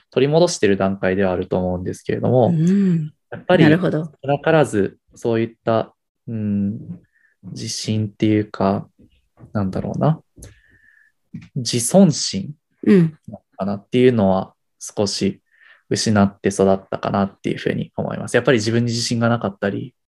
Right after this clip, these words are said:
Speaker 1: いろんなところに出てるっていうふうに思います。
Speaker 2: うん。
Speaker 1: なので、一つ、もしこれを聞いていらっしゃる、うん、帰国子女をお子さんとして抱える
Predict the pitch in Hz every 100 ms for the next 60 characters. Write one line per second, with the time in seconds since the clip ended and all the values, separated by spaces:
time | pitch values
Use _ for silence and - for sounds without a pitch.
0 | _ _ - 131 110 104 104 104 101 107
1 | 101 98 98 - 98 - - - - -
2 | - _ 98 - - - - - _ -
3 | - 156 151 151 156 160 165 170 165 _
4 | _ _ _ _ _ _ _ _ _ -
5 | 202 156 101 - _ 139 135 104 95 -
6 | _ _ _ - 110 107 101 101 113 101
7 | 117 107 107 - 123 147 170 - - _
8 | - 113 107 101 - - - 110 - -
9 | 123 101 104 90 - _ _ _ _ _
10 | _ _ _ _ _ _ _ 160 - -
11 | _ _ - - - 101 95 107 - -
12 | - 104 98 104 -